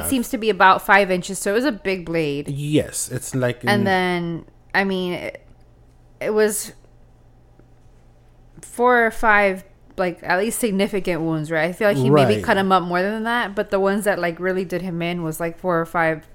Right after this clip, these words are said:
Speaker 2: of the, the serious wounds.
Speaker 1: Right. And so,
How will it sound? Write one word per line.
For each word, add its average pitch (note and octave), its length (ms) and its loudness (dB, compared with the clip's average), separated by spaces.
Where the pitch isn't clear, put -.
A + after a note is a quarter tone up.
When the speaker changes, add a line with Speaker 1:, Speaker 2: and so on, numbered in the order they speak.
Speaker 2:
of F3+ 120 -10
the, E3+ 180 -8
the G#3 100 -6
serious G3 400 -2
wounds. A3 500 -8
Speaker 1:
Right. A2+ 680 0
And D3 160 4
so, C#3+ 720 4